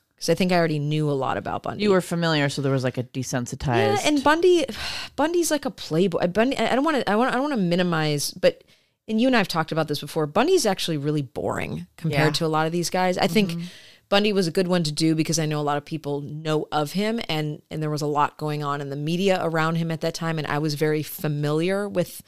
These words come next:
Speaker 2: Right.
Speaker 1: his kills, but he's, to me, the most boring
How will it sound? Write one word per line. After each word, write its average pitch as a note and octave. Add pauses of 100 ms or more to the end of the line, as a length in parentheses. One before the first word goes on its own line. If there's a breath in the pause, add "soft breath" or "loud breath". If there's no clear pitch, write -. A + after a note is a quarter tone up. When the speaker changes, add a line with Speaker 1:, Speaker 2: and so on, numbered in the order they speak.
(260 soft breath)
Speaker 2:
Right. D3+
Speaker 1:
his G3+
kills, A#3+
but -
he's, A3
to -
me, G3+
the E3 (220)
most F3 (180)
boring G3